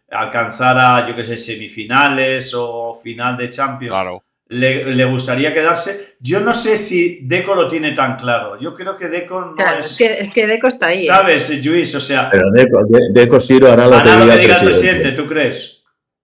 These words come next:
Speaker 4: Hombre, y tanto.
Speaker 1: O sea, aunque solo sea para co-, seguir cobrando la comisión del, del fichaje de Rafinha, ¿no?
Speaker 4: Bueno, no, no, no creo que solamente sea por eso, sino por continuar en el cargo.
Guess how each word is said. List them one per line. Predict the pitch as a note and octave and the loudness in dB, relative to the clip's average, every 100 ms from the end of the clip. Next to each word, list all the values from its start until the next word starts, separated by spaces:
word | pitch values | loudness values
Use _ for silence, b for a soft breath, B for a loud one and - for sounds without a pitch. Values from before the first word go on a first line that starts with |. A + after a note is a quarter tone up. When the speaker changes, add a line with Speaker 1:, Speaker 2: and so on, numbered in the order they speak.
| _ _ | _ _
Speaker 4:
Hombre, | E2+ E2 | -8 -6
y | D2 | -6
tanto. | D2+ D2+ E2 C2+ _ _ _ _ _ _ _ _ _ _ | -10 -8 -8 -8 _ _ _ _ _ _ _ _ _ _
Speaker 1:
O | |
sea, | A#2 G#2 | -14 -12
aunque | G#2 A2 B2 B2+ | -10 -6 -4 -4
solo | B2+ D3+ E3 | -2 0 0
sea | E3 F3 | 0 2
para | E3+ - | 2 0
co-, | D#3+ | -2
seguir | - C#3 C#3+ | -2 -4 -2
cobrando | D#3+ D3+ D#3 | 0 0 2
la | D#3 D3 | 2 2
comisión | C3+ B2+ B2+ C#3+ C#3+ C#3 | -2 -6 -4 -2 -2 -2
del, | C3+ C3+ B2+ B2 - b b b | -2 -2 -2 -6 -14 b b b
del | B2 B2+ | -8 -6
fichaje | B2+ - - | -4 -4 -2
de | C#3+ | -2
Rafinha, | C#3 A#2+ B2+ G#2+ G#2 | -2 -6 -8 -10 -10
¿no? | G#2 | -4
Speaker 4:
Bueno, | F#2 D2+ - | -4 -6 -10
no, | C#2 D#2+ | -10 -8
no, | D#2 E2 | -4 -4
no | E2+ E2 | -4 2
creo | F#2+ F2 | 2 2
que | |
solamente | E2 G2 F2+ F#2 F2+ | 2 4 4 2 0
sea | F2 E2+ D#2+ | 2 2 4
por | F2+ | 2
eso, | D#2 D#2+ | 0 -2
sino | D2+ F2 F2 | -4 -2 2
por | F#2+ | 2
continuar | F#2+ F#2+ G2 G2 G2+ | 2 0 2 4 4
en | G2+ | 2
el | F2+ | 0
cargo. | F#2 E2 C#2+ B1+ | -2 -2 -4 -8